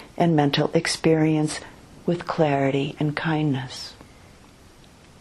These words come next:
So beginning with an old story. It's said that the Buddha first taught metta to a group of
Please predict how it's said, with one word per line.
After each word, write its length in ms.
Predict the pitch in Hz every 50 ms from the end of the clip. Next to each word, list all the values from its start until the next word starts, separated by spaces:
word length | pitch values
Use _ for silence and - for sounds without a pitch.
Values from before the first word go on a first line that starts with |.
| - - - - - - - - - - - - - - - - - - - - - - - - - -
So 140 | - - 226
beginning 500 | 185 220 170 208 220 220 226 220 214 196
with 320 | 180 185 180 180 - -
an 180 | - 170 160 - -
old 360 | 160 156 156 156 156 151 147 156
story. 880 | - - - - - - - 147 143 139 139 135 131 123 120 - - - - - - - - - - - - - - - - - - - - - - - - - - - -
It's 160 | 175 175 -
said 280 | - 233 240 226 -
that 260 | - 196 180 180 180 -
the 240 | 190 180 175 175
Buddha 560 | - 160 156 190 214 226 208 175 156 135 - -
first 520 | - - 190 180 175 - - - - - - - - - - - - - -
taught 340 | - - 220 233 247 - -
metta 300 | 165 160 156 147 - 165
to 240 | 156 - 180 180 -
a 60 | -
group 280 | 160 156 175 185 180 185
of 200 | 170 156 -